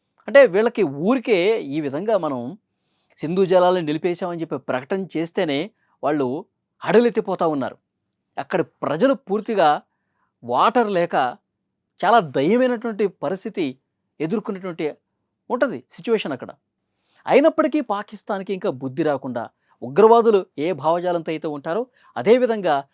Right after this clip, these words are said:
అక్కడ యువతను కూడా నూరిపోస్తున్నారండి. అక్కడ మీటింగ్లు పెడుతున్నారు, యూనివర్సిటీలకు వెళ్తున్నారు, రోడ్ల మీద చౌరస్తాల దగ్గర మీటింగ్స్ పెడతా ఉన్నారు అక్కడ నాయకులు, అధికారులు, ఇలాంటి వెధవలందరూ కూడా పాకిస్తాన్ భారతదేశం మీద ఇంకా ఆ పాకిస్తాన్లో ఉన్నటువంటి యువతను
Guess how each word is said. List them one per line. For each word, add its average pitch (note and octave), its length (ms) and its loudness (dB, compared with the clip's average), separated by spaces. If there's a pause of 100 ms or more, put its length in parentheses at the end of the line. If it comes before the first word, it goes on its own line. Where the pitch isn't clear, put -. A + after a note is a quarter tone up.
(140)
అక్కడ E3+ 220 2
యువతను A3 400 2
కూడా C#4 160 6
నూరిపోస్తున్నారండి. G#3 760 -2
అక్కడ F#3 180 -2
మీటింగ్లు A3+ 440 0
పెడుతున్నారు, F#3 420 0 (300)
యూనివర్సిటీలకు G#3+ 720 4
వెళ్తున్నారు, F3 420 0 (320)
రోడ్ల G3+ 280 2
మీద G#3 260 4
చౌరస్తాల A3 440 0
దగ్గర G3 220 0
మీటింగ్స్ F#3 400 -6
పెడతా F3 240 -2
ఉన్నారు E3 220 -4
అక్కడ C3+ 180 -8
నాయకులు, D#3+ 460 -4
అధికారులు, D3 480 -4 (280)
ఇలాంటి G3+ 360 4
వెధవలందరూ D#3+ 560 0
కూడా A#2+ 260 -4 (340)
పాకిస్తాన్ A3 800 -2 (420)
భారతదేశం G3 840 2
మీద F#3 200 0 (540)
ఇంకా G#3+ 320 2 (180)
ఆ D#3+ 100 0
పాకిస్తాన్లో G3 560 -4
ఉన్నటువంటి F3 400 -4
యువతను G3 400 0